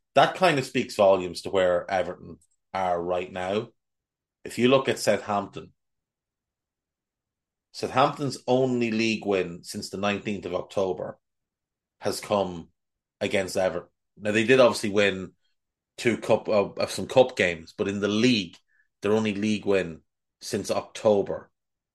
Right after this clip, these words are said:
was against Everton, and it was at Everton,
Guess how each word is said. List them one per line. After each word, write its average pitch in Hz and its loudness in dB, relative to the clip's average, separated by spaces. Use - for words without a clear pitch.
was 98 -2
against 98 0
Everton, 87 0
and 107 -2
it 104 -2
was 101 -6
at 120 2
Everton, 87 -4